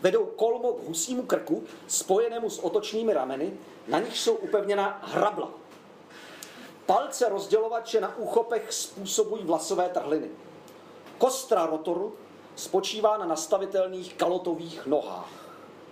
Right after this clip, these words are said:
Jednoduché tvary trupu jsou opláštěny směsí látek, tvrzených podle Rockwella, vypouštěcí hradla, špice a kotevní patky snižují obsah orosení. Stojí na mezistupni,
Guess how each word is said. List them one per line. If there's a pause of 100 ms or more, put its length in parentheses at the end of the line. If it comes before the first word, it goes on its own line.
(460)
Jednoduché
tvary
trupu
jsou
opláštěny
směsí
látek, (440)
tvrzených
podle
Rockwella, (580)
vypouštěcí
hradla, (220)
špice
a
kotevní
patky
snižují
obsah
orosení. (1040)
Stojí
na
mezistupni,